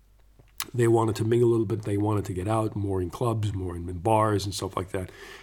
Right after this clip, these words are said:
Everything was closed, so they started looking online and got more into Tinder than ever before.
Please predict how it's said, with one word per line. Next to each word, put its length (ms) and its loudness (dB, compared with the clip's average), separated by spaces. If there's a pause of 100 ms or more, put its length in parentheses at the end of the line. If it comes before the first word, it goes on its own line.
(100)
Everything 420 6
was 160 4
closed, 500 -2
so 160 -4
they 140 2
started 560 0
looking 480 0
online 560 0
and 240 -4
got 400 0
more 580 4
into 520 -2
Tinder 720 4
than 200 -2
ever 220 -2
before. 500 -8